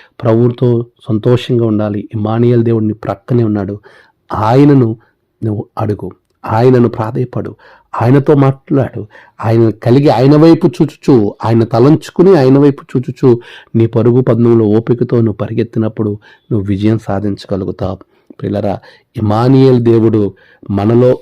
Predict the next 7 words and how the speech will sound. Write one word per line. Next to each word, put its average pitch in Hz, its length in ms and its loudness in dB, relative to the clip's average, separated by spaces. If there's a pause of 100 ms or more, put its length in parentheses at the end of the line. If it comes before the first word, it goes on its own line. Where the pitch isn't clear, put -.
ఉండేటువంటి 107 920 -2
ప్రతి 107 240 -2
అభ-, 110 360 -2 (140)
అభద్రతా 120 720 0
భావాన్ని 113 400 -2
తీసివేసి 110 640 -6
భద్రతనిస్తాడు. 101 1040 -8